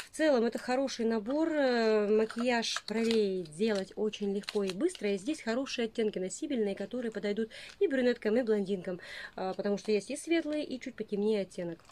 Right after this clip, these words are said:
Шикарные. Вот, надеюсь, приз вам понравился. Я приглашаю вас к участию. Напишите какой-нибудь один комментарий на тему, э, ну, давайте, пусть это будет мода.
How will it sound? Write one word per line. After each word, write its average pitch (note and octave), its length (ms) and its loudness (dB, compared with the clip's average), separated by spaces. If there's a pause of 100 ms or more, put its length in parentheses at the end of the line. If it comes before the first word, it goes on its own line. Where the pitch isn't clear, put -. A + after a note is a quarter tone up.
(120)
Шикарные. E3+ 580 -6 (400)
Вот, G3+ 200 0
надеюсь, C#4+ 320 6
приз D4 300 0
вам A#3+ 320 2
понравился. D#4 880 2
Я G#3 200 -2
приглашаю G#3+ 440 -2
вас G#3+ 140 -4
к - 60 -14
участию. C#4+ 500 0 (240)
Напишите E4+ 380 2
какой-нибудь B3+ 500 2
один B3+ 220 0
комментарий D#4 880 4
на A3+ 160 2
тему, C4+ 640 2 (800)
э, C#4+ 640 8 (380)
ну, F#4 120 6
давайте, E4 320 6
пусть - 260 -4
это A#3+ 160 -2
будет A#3+ 340 -2 (1000)
мода. A3 420 2